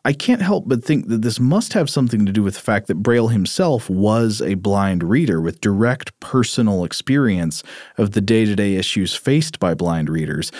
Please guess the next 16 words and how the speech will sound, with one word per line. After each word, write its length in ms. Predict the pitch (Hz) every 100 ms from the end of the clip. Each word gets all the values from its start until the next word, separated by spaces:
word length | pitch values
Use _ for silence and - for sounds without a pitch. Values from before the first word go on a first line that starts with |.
| - -
understanding 640 | 107 104 - 113 110 104
sort 180 | 107 104
of 80 | 87
the 60 |
texture 580 | - - 147 - 131 113
of 120 | 104
the 100 | 101
experience, 800 | 80 - - 117 117 104 76 -
what 360 | 101 98 113 -
it's 260 | 107 101 -
like 320 | 101 104 -
to 140 | - 98
read 360 | 98 101 87
with 180 | 87 -
one's 240 | 90 80
fingers, 500 | - 135 117 82 87